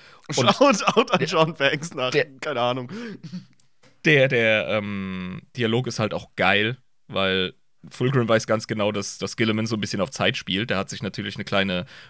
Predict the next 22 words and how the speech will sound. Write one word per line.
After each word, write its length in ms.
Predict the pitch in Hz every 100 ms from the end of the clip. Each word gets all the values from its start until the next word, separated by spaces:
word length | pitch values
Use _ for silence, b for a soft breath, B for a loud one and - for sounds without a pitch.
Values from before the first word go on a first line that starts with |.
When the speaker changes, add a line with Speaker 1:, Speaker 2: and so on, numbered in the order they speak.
| B
Speaker 1:
Rückversicherung 1040 | 120 123 - 113 117 113 113 107 104 98 95
gegönnt, 560 | 101 113 104 117 135
indem 240 | - 101 101
er 60 | 104
seine 180 | 104
Leute 300 | 101 104 113 104
wirklich 220 | - 80
ausschwärmen 480 | 104 - 117 120 120
lässt 260 | 123 - B B B
Speaker 2:
Mhm. 280 | 127 117 135
Speaker 1:
und, 440 | 107 104 101 -
ähm, 500 | 104 98 98 92 90 - _ -
Sprengladungen 640 | - 104 110 110 117 113
platzieren, 540 | 113 - 110 110 107 101
was 200 | 101 -
weiß 120 | 98
ich. 200 | 117 - B B B B _ _ _ _ _ _ - _ _
Und 180 | 104 110
sagt 200 | 110 -
noch 80 | 110
so, 320 | 110 101 98
ey, 400 | 87 95 95 90